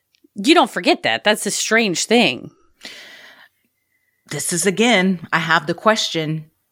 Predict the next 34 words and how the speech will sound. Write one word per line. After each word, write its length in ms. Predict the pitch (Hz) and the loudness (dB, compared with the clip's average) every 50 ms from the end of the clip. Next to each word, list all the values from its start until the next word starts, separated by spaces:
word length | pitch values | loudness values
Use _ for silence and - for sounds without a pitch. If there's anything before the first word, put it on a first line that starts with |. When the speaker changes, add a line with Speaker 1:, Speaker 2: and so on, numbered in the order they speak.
| _ - | _ -2
Speaker 2:
If 200 | 185 175 175 175 | -2 -2 -2 -2
you 240 | 185 190 196 185 | 0 2 2 2
felt 320 | 175 - - 196 175 139 - | 0 2 2 2 2 2 0
so 300 | - - 208 196 226 240 | -2 2 2 4 4 4
uneasy 500 | 262 254 247 214 202 208 185 190 196 185 | 2 0 0 0 0 0 2 2 2 2
that 260 | 160 175 170 170 - | 2 2 -2 0 0
you 100 | - 151 | -2 -2
followed 460 | 147 - - 156 165 175 202 214 214 196 | -4 0 2 4 4 6 4 4 4 2
this 220 | 226 220 220 - | 0 0 0 0
woman 520 | 185 180 170 170 170 170 165 170 170 170 - - | 2 2 2 4 4 2 2 2 -2 -4 -6 -4
that 260 | - 151 - - - | -2 -2 -2 -2 -4
the, 160 | - 156 - - - | -6 -6 -4 0 0
and 160 | 170 170 160 | 2 2 2
the 60 | 160 | 0
two 220 | - - - 180 | 0 2 4 4
men 200 | 185 190 185 185 | 4 6 4 4
she 180 | 185 - - 175 | 2 2 2 2
was 180 | 160 170 165 170 | 2 2 0 2
with 180 | 160 156 151 - | 0 0 2 2
into 340 | 151 151 170 - - 190 | 0 0 0 2 2 2
a 60 | 185 175 | 2 2
bar 380 | 156 170 156 151 143 135 131 113 | 4 4 4 4 4 4 4 2
and 160 | 131 160 151 | 0 -2 -4
sat 360 | - - 175 160 180 - - | -2 2 2 2 2 2 -2
close 380 | - - 240 220 226 226 - - | -10 -6 -4 -4 -4 -4 -4 -2
to 120 | 190 180 | -2 0
her, 360 | 156 160 135 120 120 123 - - - - _ _ _ _ _ - | 2 4 4 4 2 2 -2 -10 -20 -20 _ _ _ _ _ 0
why 200 | - 175 202 240 | 4 6 6 6
didn't 260 | 247 311 302 226 240 | 6 2 -4 -2 -2
you 140 | 240 233 214 | 0 0 2
intervene 540 | - 214 220 214 202 180 202 202 208 214 214 | 2 4 4 4 4 4 4 4 4 6 6
and 120 | 202 196 | 4 4
say 200 | 202 - 214 240 | 4 2 0 0
something? 500 | 240 - 190 156 147 - 151 127 131 139 | 0 -2 -2 -2 -2 -4 -6 -4 -6 -6